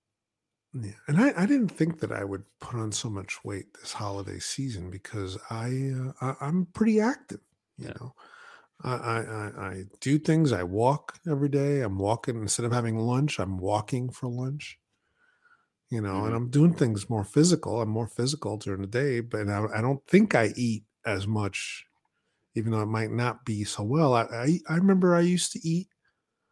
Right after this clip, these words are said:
Speaker 1: <clears throat> you know, bacon, egg, and cheese for breakfast.
Speaker 2: <laughs>
Speaker 1: And then for lunch, I'd have a hero, you know, which is, uh, uh, a big sandwich, you know,
Speaker 2: Right.
Speaker 1: ham and cheese with processed ham.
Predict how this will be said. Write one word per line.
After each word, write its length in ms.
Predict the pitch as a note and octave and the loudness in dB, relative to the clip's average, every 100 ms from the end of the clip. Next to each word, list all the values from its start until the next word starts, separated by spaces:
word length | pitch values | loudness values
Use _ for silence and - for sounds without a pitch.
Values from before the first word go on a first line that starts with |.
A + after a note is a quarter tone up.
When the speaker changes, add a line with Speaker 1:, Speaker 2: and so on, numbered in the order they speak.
| _ _ _ _ _ _ | _ _ _ _ _ _
Speaker 1:
<clears throat> 160 | - C3 | 4 6
you 140 | G3 | 10
know, 160 | F3+ C3 | 10 10
bacon, 340 | A#2 D3+ E3 D#3+ | 8 8 10 8
egg, 120 | D3 | 6
and 100 | C#3+ | 4
cheese 280 | - D#3+ D3 | 6 6 6
for 100 | C3+ | 4
breakfast. 640 | B2+ C#3 C#3 - - - - | 4 2 0 -10 -14 -14 -12
Speaker 2:
<laughs> 240 | - _ _ - | -12 _ _ -2
Speaker 1:
And 100 | A#2+ | 2
then 100 | B2+ | 2
for 160 | - | 2
lunch, 320 | C3+ D#3+ D3+ C#3 | 6 6 6 4
I'd 100 | A2+ | 0
have 180 | B2+ | 0
a 260 | A#2+ A#2+ A#2 | 0 -2 -2
hero, 560 | G2 D#3 D3 A2 - - _ _ _ _ _ _ | 6 8 8 4 -6 -16 _ _ _ _ _ _
you 120 | - F#2+ | -10 -8
know, 220 | G#2 A2 | -6 -6
which 260 | G#2 G2 | -6 -6
is, 360 | A2 G#2 G2+ G#2+ | -6 -6 -6 -6
uh, 440 | G2 G2 G2+ G2+ G2+ - - | -6 -6 -8 -10 -12 -18 -16
uh, 320 | G2+ G2+ G#2 G#2+ - _ _ _ - | -14 -12 -12 -16 -20 _ _ _ -10
a 60 | B2 | -6
big 340 | G#2+ B2 A#2+ | 0 0 2
sandwich, 720 | - E3+ G3+ D3 - - - _ _ - | 6 8 8 6 0 -14 -16 _ _ -12
you 80 | G2+ | -10
know, 160 | F#2 | -6
Speaker 2:
Right. 120 | C3 - - | -8 -10 -8
Speaker 1:
ham 280 | G#2+ A#2 | -4 -2
and 120 | B2 B2 | -2 -2
cheese 680 | - D#3+ E3 A2 F#2+ - - - | 0 2 0 -2 -8 -14 -14 -14
with 240 | F#2+ - | -14 -12
processed 640 | - - E3 - C3+ C3 | -2 0 0 0 0 0
ham. 380 | D3+ E3 D#3 F#2 | 2 4 2 -2